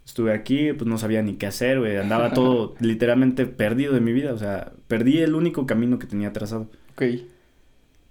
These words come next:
Speaker 1: Y encontré esta ingeniería, me revalidaban materias y dije, "Ok". Y me metí a estudiar ingeniería en tecnologías de manufactura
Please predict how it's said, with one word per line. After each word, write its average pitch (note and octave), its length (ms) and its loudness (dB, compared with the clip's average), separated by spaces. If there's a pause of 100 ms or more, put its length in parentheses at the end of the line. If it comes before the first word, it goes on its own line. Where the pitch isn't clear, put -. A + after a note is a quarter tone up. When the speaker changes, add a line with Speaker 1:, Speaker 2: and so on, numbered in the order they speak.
(180)
Speaker 1:
Y C3 200 0
encontré C#3+ 440 0
esta C#3 160 -2
ingeniería, D#3+ 760 2
me B2+ 120 2
revalidaban G#2+ 540 2
materias C#3 540 -2
y B2+ 60 -4
dije, - 120 -10
"Ok". - 160 -10 (520)
Y A2+ 220 0
me G#2+ 460 0
metí A2 340 0
a A#2+ 40 2
estudiar A#2+ 280 0
ingeniería G#2+ 800 -2
en G2+ 180 -6
tecnologías F#2+ 500 -6
de A2+ 60 -2
manufactura A#2+ 760 -4